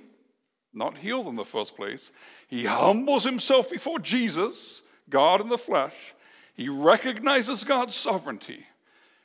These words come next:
and he throws himself on God's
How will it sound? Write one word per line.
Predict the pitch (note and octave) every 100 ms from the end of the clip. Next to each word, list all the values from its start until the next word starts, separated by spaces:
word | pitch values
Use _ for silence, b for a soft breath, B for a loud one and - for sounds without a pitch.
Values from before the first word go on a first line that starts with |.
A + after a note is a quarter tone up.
| b
and | E3+ E3
he | G3
throws | - - G3 G#3+ D#4 C#4+ -
himself | A#3 A#3 - - G#3+ G#3 -
on | G3 G3 F#3 C#3+
God's | F3 F3+ E3+ D3